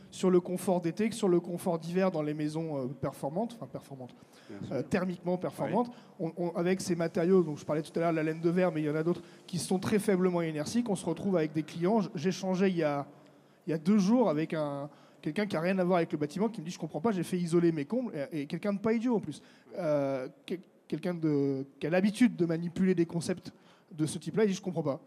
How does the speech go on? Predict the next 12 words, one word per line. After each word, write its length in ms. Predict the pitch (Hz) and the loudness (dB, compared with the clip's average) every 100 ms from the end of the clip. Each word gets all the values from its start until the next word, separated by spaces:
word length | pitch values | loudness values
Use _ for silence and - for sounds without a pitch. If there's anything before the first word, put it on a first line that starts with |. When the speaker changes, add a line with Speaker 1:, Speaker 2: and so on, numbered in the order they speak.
| - - | -20 -8
Speaker 1:
je 60 | |
comprends 180 | 160 156 | -2 0
pas, 280 | 165 190 180 | 4 4 4
le, 200 | 160 151 | 0 -2
m-, 280 | 156 160 160 | -6 -8 -6
j'ai 160 | 156 170 | -4 -2
fait 180 | - 226 | 2 4
isoler, 540 | 202 185 185 208 247 - - - - | 6 6 6 4 0 -8 -20 -16 -4
euh, 460 | 160 156 147 147 147 | 0 2 2 2 0
j'ai 160 | 170 | 0
chaud 200 | - 233 | 2 4
l'été 520 | 208 208 202 214 233 | 6 4 4 6 6